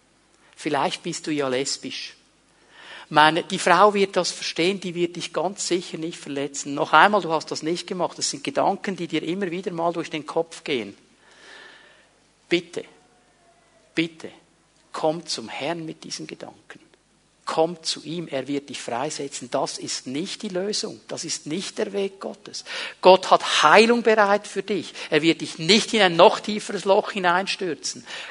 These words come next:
Komm zum Herrn. Komm zu ihm. Er ist hier heute Morgen. Können wir aufstehen miteinander? Ich möchte bitten, dass die Lobpreisgruppe noch einmal nach vorne kommt. Ich habe euch gesagt,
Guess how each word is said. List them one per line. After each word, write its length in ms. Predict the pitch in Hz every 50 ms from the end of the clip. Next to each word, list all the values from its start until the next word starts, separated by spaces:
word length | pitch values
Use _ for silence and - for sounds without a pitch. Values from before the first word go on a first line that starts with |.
| - -
Komm 440 | - - - 180 190 208 220 220 208 - - - - - _ _
zum 280 | - - - 175 165 147
Herrn. 460 | 123 - 143 156 185 208 180 139 104 - _ _ _ _ _ _ _ _ _ _ _ _ _ -
Komm 300 | - - 165 180 196 -
zu 200 | - - - -
ihm. 260 | - 175 175 156 139 - - - - -
Er 200 | 151 165 196 214
ist 220 | 214 196 - -
hier 240 | - - 170 185 -
heute 320 | 175 170 170 170 - - 160
Morgen. 320 | 160 - - - 135 123
Können 200 | - 190 196 196
wir 220 | 202 190 185 -
aufstehen 340 | - - - - 180 170 160
miteinander? 520 | 151 143 139 - 131 127 - - - - - - - - _ _ _ _ _ - - - - - - -
Ich 60 | -
möchte 220 | 151 147 - - 185
bitten, 280 | - 175 180 180 196
dass 100 | 170 156
die 100 | - -
Lobpreisgruppe 800 | 165 165 165 190 190 - 190 180 185 - - - 185 170 170 175
noch 140 | 156 160 151
einmal 260 | 160 156 160 170 175
nach 140 | 170 160 -
vorne 320 | - - 151 156 160 165 160
kommt. 340 | - - 143 127 123 - - - - - - - - - - - - - - -
Ich 40 | -
habe 160 | - - 185
euch 140 | 180 170 -
gesagt, 640 | - 165 - - - - - - - - - - -